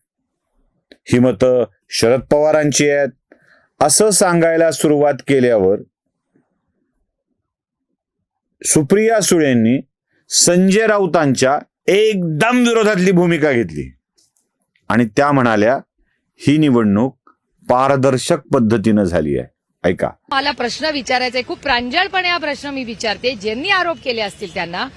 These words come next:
Speaker 2: की "तुम्हाला कसं माहिती? देशाने मतदान केलं ना, आम्हाला काय वेगळा रंग, मी या इथे सगळीकडे मतदान करणारी मी एकटीच आहे. मला जे नंबर, मला जो कागद दिला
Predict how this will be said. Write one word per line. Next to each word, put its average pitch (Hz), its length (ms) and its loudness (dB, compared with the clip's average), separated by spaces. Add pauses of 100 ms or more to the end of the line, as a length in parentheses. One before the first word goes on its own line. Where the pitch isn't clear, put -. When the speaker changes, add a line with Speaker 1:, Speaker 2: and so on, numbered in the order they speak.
(460)
Speaker 2:
की 339 160 -2
"तुम्हाला 381 320 -2
कसं 392 400 -4
माहिती? 302 460 -8
देशाने 254 520 -4
मतदान 311 360 -6
केलं 247 300 -4
ना, 349 180 -4 (680)
आम्हाला 311 320 -4
काय 339 180 -2
वेगळा 320 300 -4
रंग, 311 200 -4 (100)
मी 349 260 -4 (260)
या 285 400 -6
इथे 320 320 -4
सगळीकडे 294 520 -6
मतदान 285 400 -4
करणारी 302 340 -2
मी 320 100 -4
एकटीच 285 300 -6
आहे. 240 100 -4 (1500)
मला 294 360 -2
जे 349 220 -8
नंबर, 302 520 -6
मला 262 300 -4
जो 392 160 -4
कागद 330 440 -4
दिला 269 300 -4